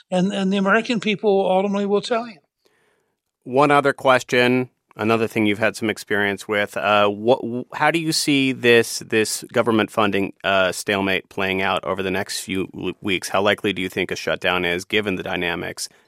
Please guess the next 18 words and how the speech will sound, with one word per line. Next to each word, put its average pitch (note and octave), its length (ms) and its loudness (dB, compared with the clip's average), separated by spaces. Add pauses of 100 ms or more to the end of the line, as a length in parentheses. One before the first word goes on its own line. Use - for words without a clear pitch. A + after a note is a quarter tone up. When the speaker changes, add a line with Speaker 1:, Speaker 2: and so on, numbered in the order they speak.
(140)
Speaker 2:
in G#2 120 -2
McCarthy's F#2 480 -4
Speaker 1:
Well, - 120 0
Speaker 2:
caucus E3 160 0
Speaker 1:
fir-, A3+ 80 4
Speaker 2:
and F#3+ 80 2
everything F#3 240 -4
Speaker 1:
fir-, G3 60 -4
Speaker 2:
else? - 100 -6
Speaker 1:
first A3 240 -6
of F#3+ 40 0
all, E3 280 0 (300)
I, F#3 180 2
I F#3 220 0
am F#3 160 2
the F3 100 2
one G3+ 280 0
person, F3 640 -2